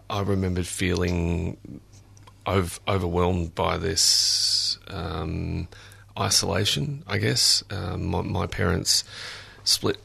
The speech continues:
when I was quite young, so, um, I didn't really fit in. You know, I had a, a larger family unit, oh, sorry, a larger extended family unit, um,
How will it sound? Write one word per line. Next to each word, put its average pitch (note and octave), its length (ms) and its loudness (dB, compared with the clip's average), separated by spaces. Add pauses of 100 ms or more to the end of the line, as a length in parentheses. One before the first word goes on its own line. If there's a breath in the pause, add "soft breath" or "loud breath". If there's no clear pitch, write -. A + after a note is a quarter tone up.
(120)
when F#2 140 0
I F2+ 60 2
was E2+ 120 0
quite F#2+ 220 -2
young, F#2 380 2 (160)
so, F2 720 4
um, F2 480 0
I F2+ 60 -2
didn't F2+ 260 0
really F2 220 0
fit - 440 -2
in. F#2+ 540 2
You E2+ 140 -6
know, F2 120 0
I F2+ 100 2
had F#2 300 -2 (240)
a, - 240 -2
a F2+ 60 0
larger F2+ 440 0
family E2+ 680 2 (680 loud breath)
unit, F2+ 600 6 (520)
oh, G#2+ 80 0
sorry, F2 300 2
a F2 40 2
larger E2+ 380 4
extended E2+ 480 4
family E2+ 300 2
unit, E2 340 2 (160)
um, F2 540 -2